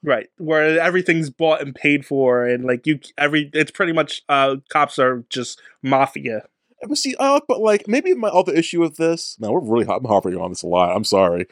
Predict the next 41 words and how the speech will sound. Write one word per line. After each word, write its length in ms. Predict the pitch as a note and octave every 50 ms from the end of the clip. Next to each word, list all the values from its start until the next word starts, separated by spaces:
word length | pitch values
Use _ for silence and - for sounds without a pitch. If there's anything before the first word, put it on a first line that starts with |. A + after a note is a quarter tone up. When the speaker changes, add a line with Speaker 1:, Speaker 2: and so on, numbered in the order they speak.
| - - - - -
Speaker 2:
Like, 160 | - E3+ D#3 -
I 140 | - F#3+ A#3
love 560 | A3+ F#3 C#3 B2+ B2+ A#2 G#2 G2 F#2+ - - _ -
a 100 | A#2 A2
good 260 | F#2+ - A2 A2 G#2
dirty 240 | E2+ G2+ F2+ F#2 F2+
cop 280 | - - F2+ E2+ -
story. 420 | - - _ - - D#2+ D#2 D#2+ -
I 80 | E2
love 380 | C3+ B2+ A2+ G#2+ A2+ A2+ A2+ G2+
seeing, 360 | - - A2+ G#2+ G#2 G2+ G2
like, 280 | F#2+ F2+ F2+ F#2 - - -
a 60 | G2
precinct 680 | - - - - - A#2 A2 G#2+ - - G#2 F#2 F#2 -
of, 180 | G2+ G2 F2+
like, 160 | F2 F2+ F2 -
half 320 | - G2+ G2+ G2 - -
good, 200 | - G2+ F#2+ E2
half 200 | D2 F#2 F2+ - - _
bad 260 | - F#2 F2+ F2 E2+
cops. 360 | - G2+ F2+ F#2 F2+ - - -
I 60 | A#2
like 240 | A#2+ A#2+ A#2+ A2 -
that 100 | G2 F#2+
kind 160 | - F#2+ F#2
of 80 | F#2 -
stuff. 360 | - - E2 D#2 C#2 - _ _ _ _ _ _ _
So 180 | - - - C3
I 140 | A#2+ C3 C3+
guess 240 | E3+ E3+ G3 -
seeing 260 | - - E3+ E3 D#3 D3+
it 140 | D3+ D3+
in, 100 | - B2+
like, 160 | A2+ G#2+ G#2+ - G2 F2+
this 260 | F2 F#2 G#2 - - -
movie, 360 | G2+ G2 G#2+ A2 B2 B2 G#2+
how 140 | G2 G2+ F#2+
they're 120 | F#2+ F#2+
all 200 | - - F#2+ G2+
just 160 | F#2+ F#2 - -
openly, 560 | - G2 G2 - A2+ G2+ F#2+ F#2+ F#2 F2+ F2